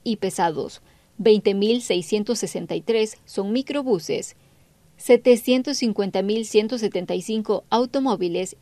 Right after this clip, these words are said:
y diez mil unidades del transporte público.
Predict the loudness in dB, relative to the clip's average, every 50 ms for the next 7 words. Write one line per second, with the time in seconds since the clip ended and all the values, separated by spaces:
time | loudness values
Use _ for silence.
0 | _ -2 -2 0 0 0 0 -2 -2 -2 -2 -4 -2 0 0 -2 -4 -6 -8 -6
1 | -2 -2 0 -2 0 0 0 0 0 0 0 2 2 0 2 -2 -6 -6 -6 -6
2 | -6 -8 -6 -4 -6 -2 0 2 2 2 0 -4 -8 -8 -10 -12 -12